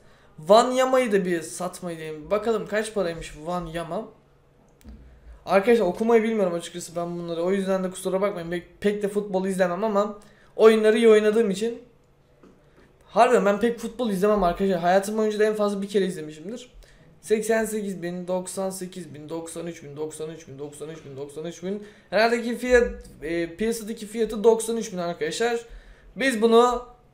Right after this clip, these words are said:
doksan bine satalım bence. Aynen öyle. Doksan bine çok daha mantıklı olur. Şu tipe bak abi. Aslında bu çok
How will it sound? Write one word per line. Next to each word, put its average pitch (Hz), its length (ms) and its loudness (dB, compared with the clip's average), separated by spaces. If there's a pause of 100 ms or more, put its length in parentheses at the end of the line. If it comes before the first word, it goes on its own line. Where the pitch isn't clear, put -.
(100)
doksan 240 580 8
bine 220 400 2 (320)
satalım 208 540 2
bence. 170 400 -4
Aynen 165 300 -4
öyle. 190 340 -4 (300)
Doksan 226 480 2
bine 202 180 -2
çok 208 220 -4
daha 190 160 4
mantıklı 185 500 -4
olur. 190 200 -4
Şu - 220 -16
tipe 175 240 -12
bak 160 140 -8
abi. 156 260 -6 (880)
Aslında 220 400 -6
bu 202 80 -6
çok 233 280 -4